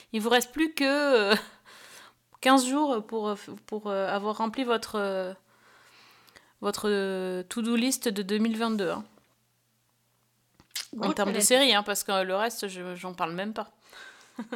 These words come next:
Speaker 2: Oui, parce qu'il y a quand même beaucoup de sorties là, qui, qui
Speaker 1: Ouais.
Speaker 2: arrivent, euh, entre, euh, entre là, maintenant et la fin d'année. Donc, euh,
Speaker 1: Ouais, c'est
Speaker 2: c'est
Speaker 1: ça.
Speaker 2: pas, euh, on,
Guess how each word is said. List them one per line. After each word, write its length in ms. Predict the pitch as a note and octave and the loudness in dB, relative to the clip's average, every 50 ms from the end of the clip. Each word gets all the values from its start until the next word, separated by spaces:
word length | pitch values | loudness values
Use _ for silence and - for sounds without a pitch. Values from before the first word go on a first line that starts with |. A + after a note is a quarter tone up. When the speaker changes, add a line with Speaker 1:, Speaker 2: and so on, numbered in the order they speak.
| A3+ - _ _ _ - | -12 -12 _ _ _ 0
Speaker 2:
Oui, 160 | D4 E4 E4+ - - | 0 0 0 0 -4
parce 200 | A#3 A#3 - - | -6 -8 -8 -8
qu'il 140 | - A#3 | -6 -4
y 60 | A3+ B3+ | -4 -4
a 60 | B3 | -4
quand 120 | C4+ C4+ | -4 -4
même 280 | C4+ C4+ C4 C4 A#3+ A3+ | -4 -4 -4 -4 -2 -2
beaucoup 260 | D#4+ D4+ - - E4 | -4 -4 -4 -4 -6
de 80 | D#4+ - | -6 -4
sorties 460 | - - D4 C#4+ - - - D4+ D4 | -4 -4 -4 -6 -8 -10 -8 -8 -6
là, 180 | C#4 A#3 A#3 | -4 -4 -6
qui, 640 | A#3 A#3 - - - - - - G3+ G3 G3 F#3+ - - | -6 -8 -14 -20 -20 -18 -16 -12 -12 -10 -12 -12 -14 -18
qui 160 | - - A#3 | -12 -6 -4
Speaker 1:
Ouais. 60 | A3+ | -4
Speaker 2:
arrivent, 400 | A3 A3 G#3+ A#3+ C4 B3 A#3+ G#3+ | -4 -4 -4 -6 -10 -10 -8 -6
euh, 240 | G#3+ G#3+ G#3+ G#3+ - G#3+ | -4 -2 -2 -2 -2 -2
entre, 380 | G#3+ G#3+ G#3 - - - A3+ | -4 -4 -6 -6 -8 -6 -4
euh, 600 | A3+ A#3 A#3 A3 G#3+ G3+ G3 F#3+ F#3 F3+ F3 F3 G3+ - - - - - _ - | -2 0 0 0 0 -2 -2 -4 -4 -6 -6 -8 -10 -14 -18 -20 -20 -20 _ -6
entre 320 | - A3 G#3+ - - B3+ B3 | -4 -2 -2 -2 0 0 0
là, 180 | B3 A#3+ B3+ | 2 2 2
maintenant 500 | A#3+ A3+ A#3 A#3 - B3+ B3 B3 B3+ B3+ | 2 0 0 0 0 -2 -2 -2 -2 -2
et 140 | B3 G#3+ A3 | 0 0 0
la 140 | G#3+ G#3 G#3 | 0 0 -4
fin 160 | G#3 - A3+ | -4 -4 -4
d'année. 340 | G#3+ G#3+ G#3+ G#3+ B3+ F4+ G#4+ E4 | -2 -2 -2 -4 -4 -4 -4 -4
Donc, 360 | B3 G3+ G#3+ G#3+ G#3+ G#3 - | -4 -2 -2 -4 -4 -4 -2
euh, 220 | A3+ G#3+ G#3 G3+ G3 | 0 0 2 2 0
Speaker 1:
Ouais, 120 | G3 F#3+ | 0 0
c'est 140 | F#3 F#3 A3+ | -2 -2 -4
Speaker 2:
c'est 40 | G3+ | -2
Speaker 1:
ça. 140 | F#3+ F#3 - - - | -4 -4 -6 -6 -10
Speaker 2:
pas, 140 | A3+ C4 - _ _ _ - | -12 -12 -12 _ _ _ -16
euh, 60 | G3+ G3+ G#3 G3 - _ _ _ _ _ _ _ - | -12 -12 -10 -12 -12 _ _ _ _ _ _ _ -10
on, 120 | G3 G3 | -10 -8